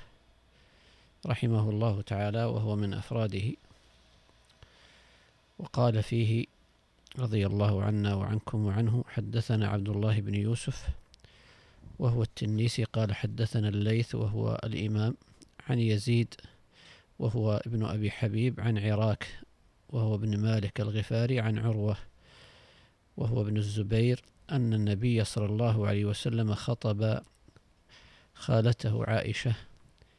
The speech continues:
رضي الله عنها وعن أبيها إلى أبي بكر،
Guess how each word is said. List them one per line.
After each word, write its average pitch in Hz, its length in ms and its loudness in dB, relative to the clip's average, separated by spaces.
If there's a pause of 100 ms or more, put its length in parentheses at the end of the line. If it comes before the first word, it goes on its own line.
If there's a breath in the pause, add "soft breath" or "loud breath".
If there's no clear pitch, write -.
(600 loud breath)
رضي 117 280 2
الله 104 360 2
عنها 110 340 2
وعن 101 240 0
أبيها 117 420 2
إلى 113 280 0
أبي 104 480 0
بكر، - 360 -4